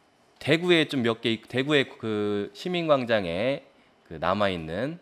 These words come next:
철로 된 것도 이-, 좀 있고, 국보인데. 근데 우리나라 거의 이제 남아있지 않고 다 무너뜨려 버렸는데, 서양은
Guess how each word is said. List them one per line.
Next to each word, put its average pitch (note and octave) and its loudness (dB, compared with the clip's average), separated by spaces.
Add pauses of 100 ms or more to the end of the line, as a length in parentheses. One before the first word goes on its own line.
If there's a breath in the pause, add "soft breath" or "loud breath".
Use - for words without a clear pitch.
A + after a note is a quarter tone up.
(120)
철로 G#3 -2
된 F#2+ -4
것도 D#2 -10
이-, D2 -10
좀 D2 -14
있고, F2 -6
국보인데. E2+ -8 (580 loud breath)
근데 C#3 2
우리나라 D#3 8
거의 C#3 2
이제 B2 0
남아있지 B2 6
않고 A2+ 2
다 A#2 0
무너뜨려 C#3 2
버렸는데, A#2 0
서양은 G3 8